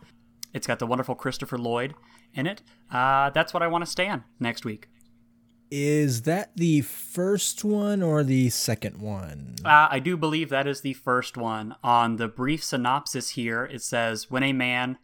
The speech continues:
Speaker 1: claiming to be Fester, the missing brother of Gomez, arrives at the Addams house, the family is thrilled. However,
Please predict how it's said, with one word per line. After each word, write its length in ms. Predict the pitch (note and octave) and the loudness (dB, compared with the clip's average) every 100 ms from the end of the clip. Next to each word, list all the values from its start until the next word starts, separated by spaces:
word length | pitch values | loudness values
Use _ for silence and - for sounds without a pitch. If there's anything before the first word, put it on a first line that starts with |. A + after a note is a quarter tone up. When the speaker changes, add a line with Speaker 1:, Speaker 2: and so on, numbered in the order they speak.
| - | -6
Speaker 1:
claiming 400 | - - E3+ D#3 | -2 0 -2 -4
to 80 | C#3 | -4
be 120 | - | -2
Fester, 400 | C#3+ C3+ - A2+ | 0 0 -2 -6
the 100 | A#2 | -4
missing 320 | A#2+ - A#2+ | -6 -4 -2
brother 240 | A#2+ A#2 A2 | -2 -2 -4
of 100 | A#2 | -2
Gomez, 400 | B2 B2 A#2 A#2 | 0 0 -2 -4
arrives 380 | A#2 A#2 A#2 | -2 -2 -4
at 60 | B2+ | -8
the 100 | B2 | -4
Addams 300 | B2+ C#3+ - | -2 -2 2
house, 340 | E3+ F#3 - - - - - | 2 2 -4 -12 -20 -12 -10
the 80 | |
family 400 | - C#3+ D3+ D3 | -2 0 0 0
is 160 | C#3+ - | -2 -4
thrilled. 640 | - A2+ C3 A#2 B2+ - _ - - _ | -4 0 2 2 -2 -10 _ -20 -20 _
However, 600 | B2+ B2+ E3+ B2+ A#2 | 8 10 8 4 -2